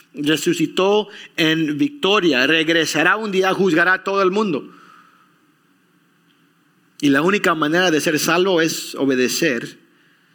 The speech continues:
el mensaje de Dios de arrepentirse del pecado y confiar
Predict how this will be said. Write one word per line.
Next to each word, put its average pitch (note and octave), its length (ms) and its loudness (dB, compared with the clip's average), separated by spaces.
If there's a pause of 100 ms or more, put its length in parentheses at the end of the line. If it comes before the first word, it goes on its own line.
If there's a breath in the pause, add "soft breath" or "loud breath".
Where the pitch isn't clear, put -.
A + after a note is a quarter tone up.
(100)
el B2+ 140 0
mensaje D#3+ 380 0
de D3 120 0
Dios B2 240 -2
de C3 100 0
arrepentirse A#2+ 720 -2
del C3 160 0
pecado A#2+ 580 -4 (160)
y B2 140 -4
confiar A2+ 600 -4